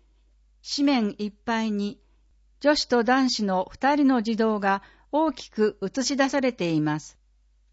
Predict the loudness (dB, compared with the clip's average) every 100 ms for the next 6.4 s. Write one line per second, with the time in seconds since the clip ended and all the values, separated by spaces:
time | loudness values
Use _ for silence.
0 | _ -2 0 4 4 6 6 6 6 4
1 | 4 0 -2 _ 2 2 2 0 0 0
2 | 0 0 -2 -2 -8 _ _ _ _ -4
3 | 2 2 2 0 0 0 -2 -4 -6 _
4 | _ -6 -2 0 0 0 0 -2 -2 -4
5 | -4 -2 -2 -2 -6 _ _ -6 -4 -4
6 | -2 0 -2